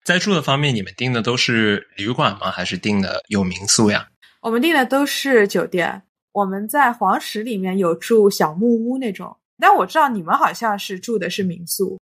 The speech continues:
Speaker 1: 所以在这方面，在安排吃住方面，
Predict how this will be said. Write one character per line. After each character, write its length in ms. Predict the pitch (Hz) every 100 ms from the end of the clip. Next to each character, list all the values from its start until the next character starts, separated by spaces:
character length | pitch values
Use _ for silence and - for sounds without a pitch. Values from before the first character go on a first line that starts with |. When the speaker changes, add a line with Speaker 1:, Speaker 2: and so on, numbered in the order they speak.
| _ _
Speaker 1:
所 180 | - 180
以 60 | 202
在 120 | 196
这 120 | 190
方 180 | 175 175
面， 340 | 175 156 113 - -
在 440 | 123 120 110 107 -
安 180 | - 135 139
排 340 | 208 196 208 -
吃 260 | - 147
住 280 | 143 175 120
方 240 | 98 101 104
面， 260 | 104 92